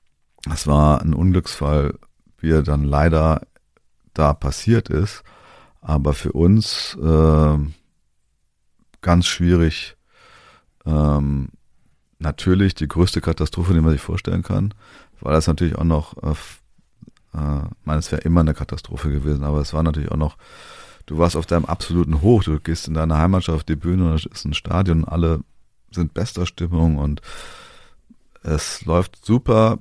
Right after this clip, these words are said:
bis zu diesem Zeitpunkt, dann ist die absolute Katastrophe und der tiefste Fall, den du dir vorstellen kannst und ja, äh, da gab's dann schon für uns so, ähm, also so die Überlegung, äh,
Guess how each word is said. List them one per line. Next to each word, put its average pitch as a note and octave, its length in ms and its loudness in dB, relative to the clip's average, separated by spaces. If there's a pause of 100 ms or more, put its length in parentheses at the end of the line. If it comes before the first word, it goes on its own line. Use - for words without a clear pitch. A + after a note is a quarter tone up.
bis - 480 -10 (240)
zu - 180 -2
diesem F2 320 0
Zeitpunkt, F2 420 -2
dann E2 140 2
ist D#2 180 -4
die - 140 -8
absolute D#2+ 440 -6
Katastrophe - 760 -8
und D2 280 -4
der C#2+ 120 -2
tiefste - 340 -4
Fall, D2 240 -2
den C#2+ 140 0
du C#2+ 40 0
dir C#2 60 -2
vorstellen D2+ 400 -2
kannst C#2+ 300 -2
und C#2 260 -6 (1120)
ja, D2 720 0
äh, - 20 -6 (1500)
da D#2 240 0
gab's D#2+ 340 -2
dann E2 160 0
schon E2+ 280 0
für - 160 -8
uns D#2+ 260 -4
so, D2+ 320 0
ähm, D2 480 -4 (960)
also D#2 180 0
so D2 160 2
die D2 140 0
Überlegung, D2+ 640 0
äh, D2 200 -4